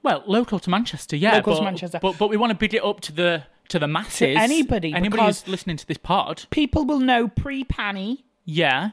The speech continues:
Speaker 2: Over a year ago, we had two live shows booked in, one in London, one in Manchester.
Speaker 1: Mm-hmm.
Speaker 2: We were ready to take the bull by its horns
Speaker 1: We were
Speaker 2: and
Speaker 1: ready to do a, we were ready to do a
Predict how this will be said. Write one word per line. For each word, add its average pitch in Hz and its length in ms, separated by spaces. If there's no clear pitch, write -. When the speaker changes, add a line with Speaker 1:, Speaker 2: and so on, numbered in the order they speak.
Speaker 2:
Over 233 300
a 262 60
year 226 280
ago, 208 320
we 202 240
had 190 220
two 233 260
live 208 300
shows 175 340
booked - 300
in, 175 160
one 233 180
in 240 140
London, 202 500
one 202 160
in 202 140
Manchester. 175 720
Speaker 1:
Mm-hmm. 165 320
Speaker 2:
We 208 140
were 196 100
ready 202 300
to 208 100
take 202 320
the 190 80
bull 208 320
by 202 200
its 175 200
horns 165 720
Speaker 1:
We 170 100
were 185 120
Speaker 2:
and 170 100
Speaker 1:
ready 202 240
to - 160
do 175 240
a, 160 100
we 185 140
were 185 80
ready 220 220
to - 100
do 165 140
a 156 40